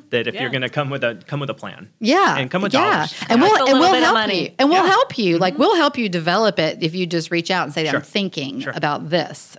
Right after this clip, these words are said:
Speaker 3: And, um, but, you know, it's hard. Companies,
Speaker 1: Good.
Speaker 3: I think, try very hard these days because they're trying to figure out what do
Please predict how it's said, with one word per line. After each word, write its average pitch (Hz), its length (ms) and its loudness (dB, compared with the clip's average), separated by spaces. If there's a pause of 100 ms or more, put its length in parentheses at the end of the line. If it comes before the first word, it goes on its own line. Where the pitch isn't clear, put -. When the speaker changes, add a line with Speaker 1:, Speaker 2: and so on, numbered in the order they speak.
Speaker 3:
And, 151 300 -4
um, 143 340 -6 (400)
but, 247 140 -2
you 294 100 2
know, 269 60 2
it's 330 140 -2
hard. 302 180 0
Companies, 403 320 -2
Speaker 1:
Good. 294 100 0
Speaker 3:
I 269 40 -2
think, 240 200 -4
try 202 200 0
very 190 220 0
hard 185 440 0
these 170 200 -2
days 170 260 -2
because 165 340 -2
they're 170 200 0
trying 233 200 -2
to 262 60 0
figure 202 200 0
out 160 80 -2
what 165 440 -2
do 226 560 -2